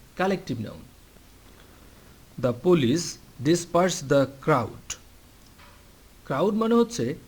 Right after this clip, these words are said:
লোক সমাগম, আর এখানে ডিসপার্সড বলতে বোঝায়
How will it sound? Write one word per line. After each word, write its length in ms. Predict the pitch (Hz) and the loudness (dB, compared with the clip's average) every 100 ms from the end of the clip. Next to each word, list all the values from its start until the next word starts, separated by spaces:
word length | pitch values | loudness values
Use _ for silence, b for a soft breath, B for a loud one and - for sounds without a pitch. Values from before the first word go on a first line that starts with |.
| - - | -16 -2
লোক 280 | 151 185 185 | 2 2 2
সমাগম, 480 | - 120 104 104 - - - - - - - - - - - - - - - | -2 -2 -2 -8 -14 -20 -20 -20 -20 -20 -20 -20 -20 -20 -20 -20 -20 -20 -10
আর 160 | 120 127 | -6 -4
এখানে 340 | 143 175 117 | -2 0 -2
ডিসপার্সড 920 | 117 156 - - 151 117 120 - - - - - - - | -4 -6 -2 0 2 0 -8 -14 -18 -20 -20 -20 -20 -10
বলতে 280 | 139 151 151 | -6 -4 -6
বোঝায় 520 | 139 147 117 110 160 | -6 -8 -8 -6 -6